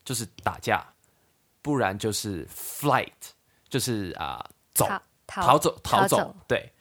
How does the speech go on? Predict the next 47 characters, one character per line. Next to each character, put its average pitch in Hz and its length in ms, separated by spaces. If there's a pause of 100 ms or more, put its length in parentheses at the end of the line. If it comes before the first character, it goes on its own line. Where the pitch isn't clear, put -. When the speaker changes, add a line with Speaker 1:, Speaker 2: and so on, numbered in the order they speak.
(200)
Speaker 1:
然 123 100
后 151 60
其 147 180
实 139 60
还 123 200
有 104 80
第 98 120
三 92 260
个 85 100
就 104 120
是 92 140
freeze， - 760 (640)
<laughs> - 680
就 123 120
是 107 160 (160)
静 117 360
止 - 240 (140)
不 64 200 (100)
动。 - 180 (840)
然 123 140
后 147 460 (280)
上 160 240
一 113 60
次 110 420 (200)
我 107 60
们 107 80
家 120 160
出 123 200
现， 98 380 (500)
啊， - 360
蟑 110 320
螂， 64 220 (460)
是 151 200
凌 131 180
晨 120 200
三 113 460
点， - 220 (480)
然 104 120
后 110 80
就， 113 220
哎 101 360
呦， 98 80
蟑 95 200
螂 90 240
怎 85 100
么 82 140
办？ - 180